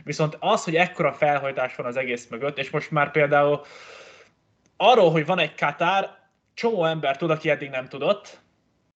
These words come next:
és emiatt majd a jövőben lehet, hogy az államnak magának em-, ebből sokkal több pénze lesz.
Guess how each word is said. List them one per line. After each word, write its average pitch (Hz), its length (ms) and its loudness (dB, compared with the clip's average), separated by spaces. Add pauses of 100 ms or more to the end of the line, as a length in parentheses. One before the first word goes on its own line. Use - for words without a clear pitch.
(160)
és 165 120 -4
emiatt 185 460 2
majd 156 120 -2
a 147 40 0
jövőben 160 440 2
lehet, 175 260 0
hogy 147 300 -6
az 151 180 -10
államnak 156 560 2
magának 170 520 0
em-, 170 220 -2
ebből 170 340 2
sokkal 156 400 -4
több 156 180 -4
pénze 147 340 -4
lesz. - 380 -12